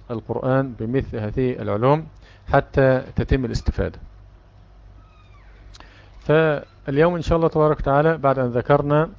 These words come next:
القول في، آه، الحروف المقطعة، نذكر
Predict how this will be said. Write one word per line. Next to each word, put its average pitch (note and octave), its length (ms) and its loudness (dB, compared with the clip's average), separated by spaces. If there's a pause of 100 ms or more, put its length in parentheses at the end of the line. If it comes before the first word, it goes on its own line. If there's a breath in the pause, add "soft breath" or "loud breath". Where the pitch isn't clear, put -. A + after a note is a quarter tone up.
(260 loud breath)
القول B2 680 2
في، C#3 420 -2 (580 loud breath)
آه، A2+ 760 -6 (220)
الحروف A#2 920 0
المقطعة، C#3 680 2 (560 loud breath)
نذكر D3+ 560 6